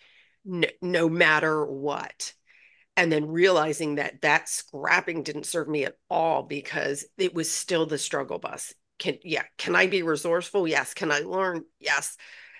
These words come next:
And then n-, that, again, it's not trusting the heart.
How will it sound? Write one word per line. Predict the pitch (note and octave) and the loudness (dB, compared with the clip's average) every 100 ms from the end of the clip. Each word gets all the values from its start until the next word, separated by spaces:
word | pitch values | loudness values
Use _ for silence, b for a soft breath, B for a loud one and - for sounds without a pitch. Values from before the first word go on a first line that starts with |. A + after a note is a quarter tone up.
| B - | B -2
And | E3+ | 2
then | E3 D#3 D3 - - C3+ _ - | 4 4 2 -4 -10 -18 _ -12
n-, | D#3+ D#3 | -10 -6
that, | D#3 E3 - | 0 0 0
again, | G3+ F3+ F#3 | -2 2 2
it's | D3 - | 0 -2
not | D#3+ | -4
trusting | - E3 - D#3 | -2 -4 -2 -4
the | C#3 | -4
heart. | - A3 A#3 C#3+ - | -2 2 4 4 2